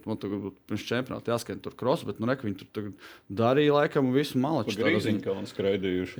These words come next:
Speaker 1: Jā, es, nē, nē, nē. <laughs> Nē, tā paša Daug-, nu, tā paša Daugava, es abrīnoju viņu, teiksim, to motivāciju un darīt, un viņš, viņš, ja viņš dara, tad viņš dara, un noteikti arī skrējas pilnu.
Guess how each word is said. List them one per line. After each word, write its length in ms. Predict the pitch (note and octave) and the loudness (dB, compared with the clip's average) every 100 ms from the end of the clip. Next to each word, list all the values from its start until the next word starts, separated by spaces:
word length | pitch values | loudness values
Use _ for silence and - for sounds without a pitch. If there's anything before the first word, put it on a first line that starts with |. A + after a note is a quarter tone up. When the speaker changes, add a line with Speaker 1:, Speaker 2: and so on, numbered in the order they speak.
| A2+ | 6
Speaker 1:
Jā, 320 | A#2+ C3+ A2+ | 8 8 8
es, 340 | A2 - - - | 4 0 -6 0
nē, 200 | B2+ B2+ | 2 4
nē, 140 | B2 A#2+ | 4 4
nē. 500 | B2 A#2 G#2 - - G2+ - | 2 2 0 -4 -8 -4 -2
<laughs> 560 | D#2+ - - - - - | -2 -4 -10 -16 -10 2
Nē, 120 | C3 | 4
tā 80 | C3 | 6
paša 260 | C3+ D3 B2 | 6 4 6
Daug-, 380 | C#3+ D3 D3 | 8 8 6
nu, 140 | C3+ D3+ | 4 4
tā 220 | D3+ D3 | 6 6
paša 240 | - D3+ D3+ | 6 4 6
Daugava, 460 | D3 D#3+ C#3+ C#3 C#3+ | 6 8 8 8 6
es 140 | C#3+ | 6
abrīnoju 400 | A3 D#3+ C3 B2 C3 | 6 8 8 8 8
viņu, 120 | D#3 B2+ | 6 2
teiksim, 300 | A#2+ B2+ A#2 | 2 2 4
to 140 | B2 | 6
motivāciju 640 | B2+ D#3+ E3 C#3 B2+ A#2+ B2 | 8 8 8 8 6 4 4
un 60 | A#2+ | 6
darīt, 320 | D#3 C#3 A#2+ | 8 6 4
un 80 | A#2 | 2
viņš, 320 | A#2+ A#2+ - | 2 0 0
viņš, 240 | C#3 C#3 | 0 2
ja 160 | A#2 A#2+ | 2 4
viņš 140 | A#2+ | 6
dara, 160 | B2+ C#3+ | 8 6
tad 140 | B2+ A2+ | 6 2
viņš 160 | G#2+ | 4
dara, 240 | C3 D3+ B2+ | 6 6 4
un 80 | |
noteikti 320 | A#2+ A#2+ A#2+ C#3 | 2 2 4 4
arī 160 | C3+ | 4
skrējas 320 | C3+ C3+ B2 | 4 4 4
pilnu. 400 | - C3 C#3+ D#3+ | 4 4 6 4